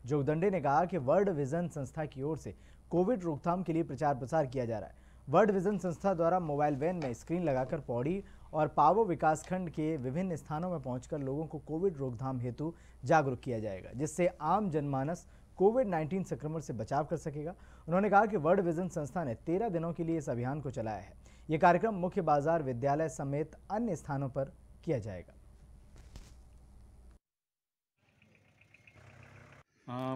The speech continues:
Speaker 2: वर्ल्ड विजन की तरफ से जो एनजीओ है, उन्होंने एक, आ,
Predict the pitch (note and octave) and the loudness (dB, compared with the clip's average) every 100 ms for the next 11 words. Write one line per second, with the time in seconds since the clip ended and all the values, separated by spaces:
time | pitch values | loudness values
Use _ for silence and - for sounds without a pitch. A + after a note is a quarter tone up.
0 | A#2 C#3 D#3 D#3 D3+ D#3+ D#3 D#3 D#3 C#3 | -2 -2 0 -2 -4 -4 -6 -6 -8 -8
1 | D3+ C3+ C3+ - C3 B2+ B2+ B2 B2+ B2+ | -6 -6 -6 -6 -6 -6 -10 -12 -10 -8
2 | A#2+ A2+ C3+ C3 C#3 C3 B2+ B2+ B2 A#2+ | -8 -6 -6 -6 -6 -6 -6 -6 -8 -10
3 | - - - - - A#2+ | -16 -20 -20 -20 -14 -10